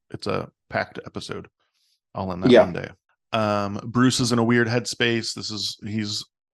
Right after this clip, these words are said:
Speaker 1: with finding out that Kelly was gunning for him. Um, I just noted that it would be interesting to see Ponderosa footage of Bruce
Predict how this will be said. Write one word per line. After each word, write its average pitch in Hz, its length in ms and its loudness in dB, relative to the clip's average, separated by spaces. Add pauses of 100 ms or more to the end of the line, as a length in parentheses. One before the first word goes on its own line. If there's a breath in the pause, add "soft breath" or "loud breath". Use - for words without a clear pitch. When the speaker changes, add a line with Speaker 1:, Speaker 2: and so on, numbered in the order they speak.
(180)
Speaker 1:
with 107 240 -2
finding 104 320 0
out 104 160 0
that 98 100 -6
Kelly 95 220 -2
was 85 140 -4
gunning 139 300 -2
for 127 340 -2
him. 123 340 -4 (720)
Um, 90 480 -4 (140)
I 117 160 4
just 110 380 -6
noted 101 320 2
that 98 120 0
it 98 100 -2
would 95 120 -8
be 98 240 -8 (400)
interesting 107 540 -2
to 95 100 -6
see 92 480 -4 (340)
Ponderosa 92 640 -2
footage 117 420 -4
of 120 300 -6
Bruce 123 480 -6